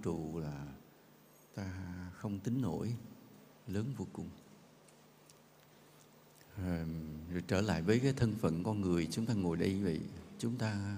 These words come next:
cũng là năng lượng. Vì khi không có năng lượng, chúng ta chết liền. Ngày nào còn, à, năng lượng,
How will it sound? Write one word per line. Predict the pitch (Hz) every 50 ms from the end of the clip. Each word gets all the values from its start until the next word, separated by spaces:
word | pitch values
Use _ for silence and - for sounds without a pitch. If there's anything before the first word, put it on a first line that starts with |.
| 95 95
cũng | - - 85 90 104
là | 110 95 82 78 78 76 76 76 73 76 76 73 - - - - - -
năng | 98 101 113 117 107
lượng. | 95 87 80 80 80 85 - - - - - - - - - - - - - - - - - - - - - - -
Vì | - 92 80 78 76 78 78 76 78 78 78 - - - - - - - - -
khi | - 110 104
không | 104 104 120 104
có | 107 113
năng | 113 110 101 101
lượng, | 92 87 82 80 80 80 85 85 85 - - -
chúng | 113 107
ta | - 101 95 95 92 92 90 90 98
chết | - 123 127 - 123
liền. | 98 87 82 80 80 80 80 - - - - - - - - - - - - - - - - - - - - - - -
Ngày | 104 90 87
nào | 82 85 82 82 80 80 80
còn, | - 87 82 80 82 82
à, | 82 82 80 82
năng | 101 101 98
lượng, | 92 90 80 78 78 78 80 80